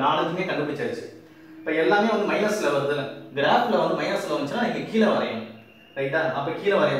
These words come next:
போறேன். ரெஃபரன்ஸ் லைன் மேல வரைஞ்சிட்டேன். இந்த லைன்ல இருந்து கீழே வரைய போறேன். டி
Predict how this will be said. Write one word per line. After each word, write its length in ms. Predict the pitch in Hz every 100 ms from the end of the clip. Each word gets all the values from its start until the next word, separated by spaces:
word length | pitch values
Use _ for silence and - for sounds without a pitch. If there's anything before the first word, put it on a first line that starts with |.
| 123
போறேன். 200 | - - - - - - _ - 139
ரெஃபரன்ஸ் 420 | 185 190 - 147
லைன் 300 | 135 135 135 123
மேல 120 | 123 120
வரைஞ்சிட்டேன். 380 | 120 120 120 110
இந்த 120 | - 131
லைன்ல 220 | 151 147
இருந்து 180 | 147 160
கீழே 120 | 151
வரைய 200 | 123 - -
போறேன். 200 | 135
டி 80 | 131